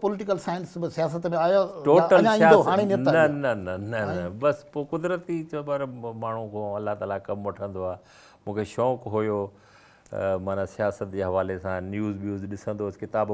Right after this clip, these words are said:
Speaker 2: پڙهندو هوس، ته پوءِ مون سوچيو ته هن ۾ ڇو نه ڪري وٺان، سولي ٿي لڳي مون
Speaker 1: اڇا،
Speaker 2: کي.
Speaker 1: پوءِ ٽيليويزن جو جهان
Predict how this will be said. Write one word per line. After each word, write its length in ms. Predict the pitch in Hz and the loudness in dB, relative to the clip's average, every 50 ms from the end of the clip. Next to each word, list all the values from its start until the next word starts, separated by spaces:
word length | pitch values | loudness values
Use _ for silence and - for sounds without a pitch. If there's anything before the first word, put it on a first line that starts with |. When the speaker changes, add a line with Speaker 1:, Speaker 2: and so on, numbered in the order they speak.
| 92 92 | -4 -2
Speaker 2:
پڙهندو 320 | 107 101 98 95 90 98 | 0 0 0 0 -2 -2
هوس، 360 | 95 95 95 95 92 - - 92 90 - _ _ _ _ _ _ _ _ _ _ _ _ _ _ | -2 -2 -2 -4 -6 -8 -10 -12 -12 -14 _ _ _ _ _ _ _ _ _ _ _ _ _ _
ته 80 | - 95 | -16 -16
پوءِ 180 | - - 98 95 | -14 -12 -12 -10
مون 140 | 104 107 | -8 -10
سوچيو 360 | 98 - 110 107 104 - 117 110 | -6 -4 -4 -4 -4 -4 -6 -4
ته 460 | 104 110 104 98 98 92 87 87 95 | -2 -2 0 0 0 0 -2 -4 -4
هن ۾ 100 | 110 131 131 127 110 | -4 -4 -4 -4 -6
ڇو 140 | - - 104 | -6 -6 -6
نه 100 | 101 92 | -6 -6
ڪري 240 | - 101 92 95 95 | -6 -6 -4 -4 -4
وٺان، 260 | 92 90 - 95 92 | -4 -4 -4 -6 -4
سولي 340 | - - 120 123 127 120 104 | 0 0 0 2 2 0 0
ٿي 140 | - 104 | -2 -2
لڳي 240 | 98 95 90 87 92 | -2 -2 -2 -2 -4
مون 140 | 90 90 82 | -4 -6 -4
Speaker 1:
اڇا، 140 | - - 139 | -2 -2 -2
Speaker 2:
کي. 40 | 85 | -2
Speaker 1:
پوءِ 100 | 170 - | -4 2
ٽيليويزن 540 | - 233 233 247 269 262 269 262 269 247 254 | 4 4 6 6 6 6 6 6 4 4 2
جو 180 | 226 208 220 226 | -2 -2 -4 -4
جهان 380 | 196 180 190 190 202 202 208 | 0 0 2 2 4 2 0